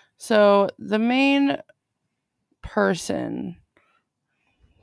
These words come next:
that lived in this mansion, her name, yes,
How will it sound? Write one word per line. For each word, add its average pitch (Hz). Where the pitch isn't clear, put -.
that 190
lived 226
in 254
this 208
mansion, 196
her 277
name, 208
yes, -